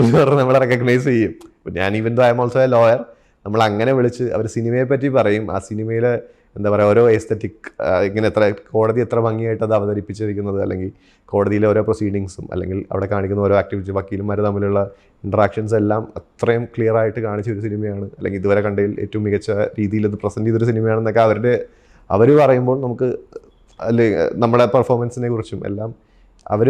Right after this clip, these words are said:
പറയുമ്പോൾ നമുക്കത് വലിയൊരു അച്ചീവ്മെന്റ് ആണ്. അല്ലാതെ ഒരുപാട് അധികം ഉണ്ട്. ഞാൻ ഇന്നലെ നടന്നുകൊണ്ട്, ഇത് വളരെ റീസെന്റ് ആയിട്ട് നടന്നുകൊണ്ട് പറഞ്ഞ. പിന്നെ എനിക്ക് ഏറ്റവും കൂടുതൽ ഒന്ന് ഭയങ്കര ഇമോഷണലി ഇത് തോന്നിയത്,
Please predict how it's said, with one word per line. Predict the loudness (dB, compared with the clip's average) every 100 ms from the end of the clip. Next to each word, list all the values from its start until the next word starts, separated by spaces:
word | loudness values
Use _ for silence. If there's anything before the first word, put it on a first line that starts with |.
| 4
പറയുമ്പോൾ | 4 2 0
നമുക്കത് | 2 2 2
വലിയൊരു | 2 2 0 -2
അച്ചീവ്മെന്റ് | -4 -4 -2 -2
ആണ്. | -2 -2
അല്ലാതെ | 0 2 2
ഒരുപാട് | 4 4 4
അധികം | 2 2
ഉണ്ട്. | 0 -2
ഞാൻ | -4 -10 _ -10 -8
ഇന്നലെ | -4 0 2 2
നടന്നുകൊണ്ട്, | 2 0 -2 0
ഇത് | 0
വളരെ | 0 -2
റീസെന്റ് | -4 -6 -6
ആയിട്ട് | -6 -4
നടന്നുകൊണ്ട് | -6 -6 -8 -10 -12 _ _ _ -6
പറഞ്ഞ. | -4 -4 -2
പിന്നെ | 0
എനിക്ക് | 2 2
ഏറ്റവും | 2 0
കൂടുതൽ | 2 2
ഒന്ന് | 2 0
ഭയങ്കര | 0 0 0
ഇമോഷണലി | -2 -2 0 0 0
ഇത് | 0 0
തോന്നിയത്, | 2 2 0